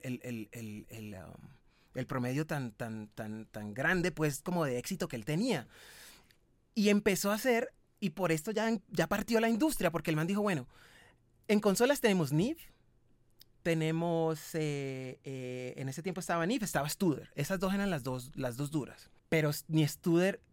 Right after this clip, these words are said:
es-, Studer sí hacía máquinas, pero esa máquina Studer, pues, e-, en esa precisión en los que trabajan, pues,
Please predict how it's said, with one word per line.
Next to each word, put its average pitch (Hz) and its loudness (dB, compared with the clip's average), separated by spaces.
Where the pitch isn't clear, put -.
es-, 170 -2
Studer 233 4
sí 269 2
hacía 240 4
máquinas, 226 0
pero 156 2
esa 170 -2
máquina 185 -2
Studer, 151 -4
pues, - -8
e-, 139 -6
en 131 -2
esa 123 -8
precisión 147 -6
en 160 -4
los 160 -10
que 156 -10
trabajan, 139 -6
pues, - -12